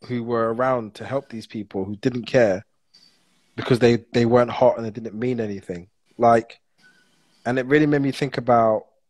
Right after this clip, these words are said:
in that sense, like, I can't be connected to those things. You know, I,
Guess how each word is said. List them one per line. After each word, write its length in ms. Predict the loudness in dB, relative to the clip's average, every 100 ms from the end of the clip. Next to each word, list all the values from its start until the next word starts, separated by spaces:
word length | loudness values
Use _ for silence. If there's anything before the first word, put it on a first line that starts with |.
| _ _ _ _ _ _ _ _ _ -10
in 160 | -6 -2
that 180 | -2
sense, 400 | -2 -6 -6 -8
like, 380 | -6 -6 -8 -18 _ _ _ _ _ _
I 80 | -8
can't 300 | 0 0 0
be 100 | -4
connected 520 | -10 -8 -8 -10 -18
to 80 | -12
those 240 | -10 -10
things. 420 | -10 -14 -16 -20 -20 _ _ _ _ _ _ _ -20 _
You 80 | -2
know, 180 | 0 4
I, 120 | 4